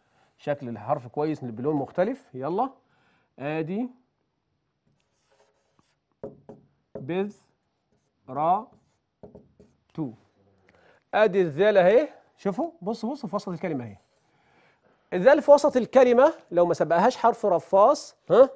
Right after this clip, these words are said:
بيحصل إيه يا حبايبي يا حلوين؟ بتمسك في اللي قدامها. أهي، الحرف اللي قبلها أهو بتمسك فيه. زي بذرة،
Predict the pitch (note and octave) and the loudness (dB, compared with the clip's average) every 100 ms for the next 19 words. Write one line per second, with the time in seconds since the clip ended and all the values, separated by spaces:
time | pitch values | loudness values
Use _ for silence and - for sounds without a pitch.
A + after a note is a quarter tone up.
0 | - D#3+ B3 - G3+ G3+ F3+ F3 F#3 E3+ | -2 -2 -2 -2 -4 -2 -2 0 2 0
1 | C#3+ D3+ D3+ D#3 C#3+ C#3+ _ _ - - | -4 -4 -4 -4 -6 -10 _ _ -20 -20
2 | _ C#3+ E3+ C4 D4 D4+ - F#3 E3 C#3+ | _ -6 -2 0 -2 -8 -4 -2 -2 -4
3 | B2 G2+ F#2+ - E3 D#3+ C3 - _ _ | -6 -10 -14 -10 -2 0 0 -4 _ _
4 | C#3+ D#3+ D#3+ C#3 C3 C3 C#3+ F#3 F#3 F3+ | -6 -4 -6 -4 -4 -4 0 4 6 6
5 | D4 - _ _ C3 G3+ G3+ - C3+ - | 4 2 _ _ -2 0 0 -4 -12 -14
6 | G#2+ - _ - C#3 D#3+ D#3 D#3 C3 C#3 | -16 -18 _ -8 -4 -2 -2 -4 -4 -2
7 | D3 | -2